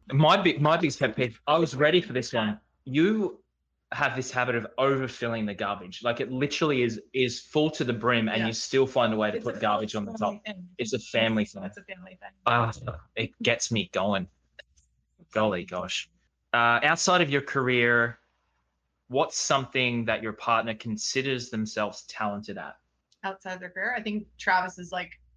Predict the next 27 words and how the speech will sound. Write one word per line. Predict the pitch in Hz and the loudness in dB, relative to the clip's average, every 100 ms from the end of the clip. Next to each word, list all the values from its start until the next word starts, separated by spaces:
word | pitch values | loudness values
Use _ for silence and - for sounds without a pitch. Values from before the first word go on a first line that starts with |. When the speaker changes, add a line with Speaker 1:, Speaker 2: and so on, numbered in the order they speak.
| - | -8
Speaker 2:
a | 208 | -6
phenomenal | - - 220 208 196 190 190 185 170 170 170 175 _ - | -8 -2 0 2 4 4 2 0 0 -2 -2 -8 _ -2
athlete. | 202 - 156 - - _ | -2 -2 -10 -12 -14 _
And | 214 208 196 196 214 - _ _ _ _ - | 4 6 4 0 -4 -8 _ _ _ _ -2
I | 214 | 2
don't | 214 | 2
think | 220 | 2
he's | 208 208 | 0 0
been | 190 | 0
able | 190 185 | 0 -2
to | |
fully | 185 190 185 | 0 0 2
show | - - 180 180 | 0 0 0 4
that | 208 226 233 | 6 6 4
in | 196 | 0
the | 180 | 0
last | 175 175 170 - - | 2 2 2 -4 2
five | 185 185 180 | 2 2 0
years, | 175 220 240 | 2 2 2
but | 202 196 | -2 -2
he | - 208 | -2 0
is | 214 | 0
one | 185 190 | 0 -2
of | |
the | 185 | -2
most | 185 180 | -2 0
athletically | 180 185 180 180 196 196 | -2 0 2 4 4 2